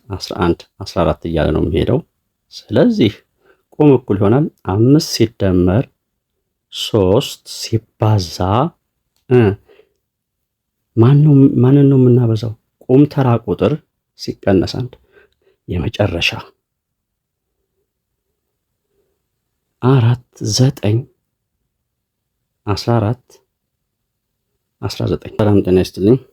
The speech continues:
የዛሬው መወያያችን ትንሽ፣ እ፣ ጠንከር አድርገን ለማየት እንሞክራለን። የቁም ተራ ቁጥሩን ወይም የፓተርኑን ማጠቃለያ፣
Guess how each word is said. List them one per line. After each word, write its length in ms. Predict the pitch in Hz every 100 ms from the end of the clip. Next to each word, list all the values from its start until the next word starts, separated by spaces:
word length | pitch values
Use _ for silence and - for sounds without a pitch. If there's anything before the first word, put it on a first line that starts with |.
| _ _ _ _ _ _ _ _ _
የዛሬው 720 | 104 98 92 90 87 92 98
መወያያችን 760 | 95 95 98 95 104 101 - 165 - _ _ _ _ _ _ _ _ _ _ _ _ _ _ _ _ _ _ _
ትንሽ፣ 280 | 98 95 - - -
እ፣ 120 | 98 87 82 82 - _ _ _
ጠንከር 400 | 82 87 - 98
አድርገን 340 | 90 87 90 87 - 90 87
ለማየት 420 | 165 85 85 82
እንሞክራለን። 640 | 90 82 85 - 90 92 127 107 _ _ _ _ _ _ _ _ _ _ _ _ _ _
የቁም 840 | 104 104 95 92 - _ _ 139 135 135 _ _ _ _ _ _ _ _ _ _ _
ተራ 100 | 113 104
ቁጥሩን 320 | 98 98 95 95
ወይም 180 | 101 95
የፓተርኑን 640 | 92 - 107 - 101 98
ማጠቃለያ፣ 560 | 92 - - - -